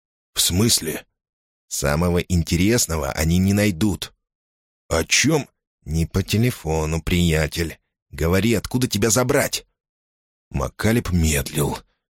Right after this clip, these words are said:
Как поступить? Что предпринять? «Будь на связи, скоро перезвоню».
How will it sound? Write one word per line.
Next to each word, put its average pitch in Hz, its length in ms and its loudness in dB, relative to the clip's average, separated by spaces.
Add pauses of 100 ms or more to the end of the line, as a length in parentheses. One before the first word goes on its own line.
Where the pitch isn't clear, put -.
(220)
Как 87 280 -2
поступить? - 880 -2 (160)
Что - 340 -2
предпринять? 101 920 -2 (680)
«Будь 117 260 0
на 139 120 4
связи, 78 600 0
скоро 113 320 2
перезвоню». 104 640 0